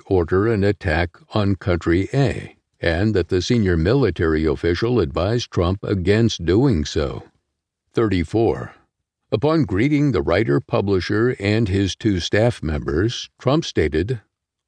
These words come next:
"Look what I found. This was," the senior military official's plan of attack, read it, and just show, "It's interesting." Later in the interview, Trump engaged in the following exchange.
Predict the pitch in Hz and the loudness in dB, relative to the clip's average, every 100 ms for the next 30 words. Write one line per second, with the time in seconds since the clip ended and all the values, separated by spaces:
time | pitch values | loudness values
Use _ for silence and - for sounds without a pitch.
0 | _ 233 226 220 190 185 160 170 180 104 | _ -2 0 0 2 0 2 2 2 2
1 | 73 151 - 143 135 143 143 - - - | 0 -2 -2 0 2 2 0 -6 -20 -10
2 | - 151 170 135 85 104 151 113 104 82 | -4 0 2 2 2 2 2 0 2 2
3 | 73 76 - 80 76 87 120 - - 92 | 2 0 -2 -4 -2 -2 -2 -6 -4 -2
4 | 87 80 76 - 104 113 127 - _ _ | 0 0 -2 -2 0 0 -4 -8 _ _
5 | 78 98 110 123 - - - _ _ _ | -2 0 2 0 -2 -10 -20 _ _ _
6 | _ _ - 107 135 139 - 120 135 123 | _ _ -4 0 0 -2 0 0 2 -2
7 | - _ _ _ _ _ _ 180 - 214 | -6 _ _ _ _ _ _ -4 0 -2
8 | 185 117 - - 65 55 - _ _ _ | 0 0 0 -4 -8 -8 -14 _ _ _
9 | _ _ _ - 107 113 147 143 - 98 | _ _ _ -4 0 2 2 0 -2 -2
10 | 73 76 110 123 90 101 131 - 107 113 | -2 -2 0 0 0 -2 -2 0 0 2
11 | 110 110 98 95 110 110 - 117 110 107 | 0 0 2 2 2 -2 -4 0 2 2
12 | 107 101 107 104 101 98 101 - - 113 | 2 2 2 2 2 2 0 -2 -4 0
13 | 131 58 58 - | 0 -2 -8 -16